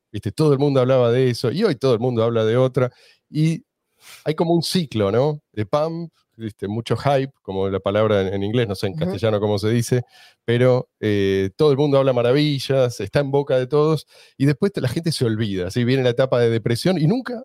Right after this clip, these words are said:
Speaker 1: <laughs> por ahí, nunca remonta.
Speaker 2: Y
Speaker 1: Y
Speaker 2: pocos aprenden la lección. <laughs>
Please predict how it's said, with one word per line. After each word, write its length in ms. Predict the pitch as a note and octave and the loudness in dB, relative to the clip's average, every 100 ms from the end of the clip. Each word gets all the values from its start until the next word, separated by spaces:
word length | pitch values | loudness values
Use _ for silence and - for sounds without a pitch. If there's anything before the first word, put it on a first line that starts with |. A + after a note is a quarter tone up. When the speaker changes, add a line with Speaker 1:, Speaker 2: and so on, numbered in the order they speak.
| - | -16
Speaker 1:
<laughs> 500 | - - - C3 - | -20 -18 -10 -10 -4
por 140 | D#3+ G3 | 0 0
ahí, 100 | - B2+ _ _ | -2 -10 _ _
nunca 240 | F3 G#3+ | -2 0
remonta. 640 | F#3 A#2+ F#3 B2+ G2+ F2 - _ - - - _ _ _ _ _ | 0 0 0 0 -4 -8 -8 _ -20 -20 -20 _ _ _ _ _
Speaker 2:
Y 80 | E3+ | -6
Speaker 1:
Y 20 | |
Speaker 2:
pocos 380 | - B2+ G#3 - | -2 0 0 -2
aprenden 380 | F3 F#3+ F3+ E3+ | -2 0 0 0
la 80 | |
lección. 400 | D#3 D3+ - D#3+ | -2 -4 -2 0
<laughs> 680 | D3 - - A3+ - - - | 0 0 -2 -2 -2 -6 -8